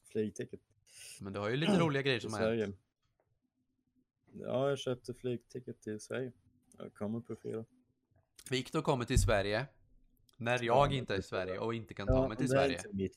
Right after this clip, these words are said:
Speaker 1: fel.
Speaker 2: POG!
Speaker 1: Det är inte mitt fel,
Speaker 2: POG
Speaker 1: det är
Speaker 2: Champ!
Speaker 1: Jag kunde inte åka innan, så.
Speaker 2: Förresten,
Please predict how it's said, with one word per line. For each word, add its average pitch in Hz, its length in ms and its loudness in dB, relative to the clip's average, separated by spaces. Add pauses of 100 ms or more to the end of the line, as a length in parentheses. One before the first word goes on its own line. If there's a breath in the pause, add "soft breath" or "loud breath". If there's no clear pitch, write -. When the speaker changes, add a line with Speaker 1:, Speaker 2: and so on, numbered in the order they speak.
Speaker 1:
fel. - 200 -10 (1040)
Speaker 2:
POG! 156 520 4 (1300)
Speaker 1:
Det - 60 -20
är - 60 -16
inte 101 280 -10
mitt 104 260 -6
fel, - 40 -10
Speaker 2:
POG 170 300 4
Speaker 1:
det - 140 -6
är - 80 0
Speaker 2:
Champ! 143 260 0 (1300)
Speaker 1:
Jag 98 140 -12
kunde 110 260 0
inte 127 180 -6
åka 107 280 -6
innan, 104 260 -8
så. - 160 -20 (400)
Speaker 2:
Förresten, 120 420 -2